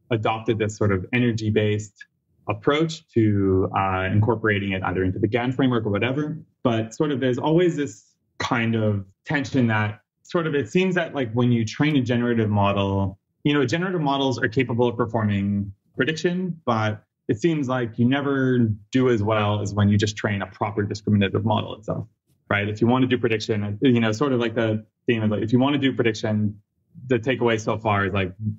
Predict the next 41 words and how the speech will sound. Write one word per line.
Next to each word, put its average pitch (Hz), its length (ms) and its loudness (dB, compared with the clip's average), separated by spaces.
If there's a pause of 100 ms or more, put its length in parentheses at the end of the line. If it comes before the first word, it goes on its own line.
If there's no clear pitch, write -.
(200)
you're 120 160 2
better 113 240 -2
off 104 140 -4
just - 240 -18 (240)
straight 127 320 0
up 123 160 -6
training 107 240 0
a - 20 -8
discriminative 98 420 -2
model, 98 360 0
not 98 260 -2
training 95 240 0
a 90 60 0
generative 95 420 0
model, 92 280 0
and 98 100 2
then 101 100 2
trying 90 400 0
to, 92 320 2 (380)
trying 92 320 -2
to 92 180 0
run 98 280 0
it 90 120 -2
in 98 80 0
some 95 240 0
kind 92 160 -4
of 92 60 -6
manner 92 580 -2
to, 92 320 0
to 110 100 -2
generate 92 380 -6
predictions. - 560 -6 (180)
And 127 160 -2
what 135 120 -4
this, 190 240 -2
this 160 180 -2
model 175 300 0
basically 143 340 0
says 190 240 0
is 127 60 -2
that 120 180 0